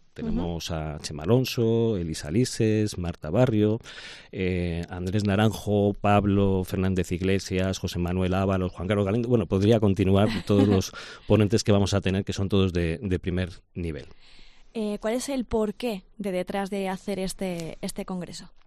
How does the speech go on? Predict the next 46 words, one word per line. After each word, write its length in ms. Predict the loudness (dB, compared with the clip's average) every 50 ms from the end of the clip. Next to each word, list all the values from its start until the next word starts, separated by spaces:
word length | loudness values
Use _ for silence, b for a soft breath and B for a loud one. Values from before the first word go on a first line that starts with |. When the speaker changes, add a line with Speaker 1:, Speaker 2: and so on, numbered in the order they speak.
| -6 4
Speaker 1:
Bueno, 260 | 6 6 8 8 6
pues 140 | 4 4 4
mira, 240 | 6 6 6 4 4
vivimos 380 | 4 4 4 4 4 4 4
en 80 | 2 2
una 200 | 4 4 4 4
era 180 | 4 4 2 2
en 80 | 4 2
la 100 | 2 4
que 80 | 2
las 160 | 2 2 2
amenazas 420 | 0 2 2 2 2 2 2 0 0
digitales 580 | 0 0 -2 -2 2 4 4 4 4 2 0 B B B B B B B B
están 440 | -4 -2 0 2 4 4 4 4 2
creciendo 420 | 2 -2 -2 0 0 4 4 6 6
día 200 | 6 4 4 2
a 20 |
día, 240 | 2 2 0 0 -4 -12 -20 -16 -10
¿no? 180 | -8 -8 -8 -8 -8 -8
Eh, 220 | -8 -6 -6 -6 -6
ataques, 640 | -6 -6 -2 -2 -2 -2 -2 -2 -2 -2 0 0 0
robos 180 | -2 -2 -4 -2
de 80 | -2 0
datos, 460 | 0 0 0 0 0 0 0 0 2
vulnerabilidades, 1040 | 0 0 -2 -2 -2 -2 -2 -2 -2 0 2 2 2 4 4 4 4 2 2 0 -2
uso 160 | -4 -2 0
inadecuado 480 | 0 0 0 0 0 0 2 2 2 2
de 80 | 0 0
la 60 | -2
inteligencia 500 | 0 -2 -2 -4 -2 -4 -4 -4 -4 -6
artificial. 680 | -6 -6 -8 -10 -10 -10 -4 -2 -2 0 0 -2 -6 -8 B B B B B B B B
En 160 | -2 0 0
este, 580 | 0 0 0 2 2 4 4 2 2 0 -2 -2
en 100 | -2 -4
este 160 | -2 -2 -2
congreso 420 | -2 0 -2 0 0 0 0 0 -2
se 140 | -2 -2
va 100 | -2 0
a 60 | 0 0
hablar 240 | 0 -2 -4 -4
también 320 | -4 -6 -4 -2 -2 -2 -2
mucho 260 | -2 -4 -4 -4 -4
de 80 | -4 -4
la 80 | -6
inteligencia 440 | -6 -8 -8 -8 -6 -8 -8 -8 -8
artificial 580 | -8 -8 -8 -10 -8 -4 -2 0 0 0 -2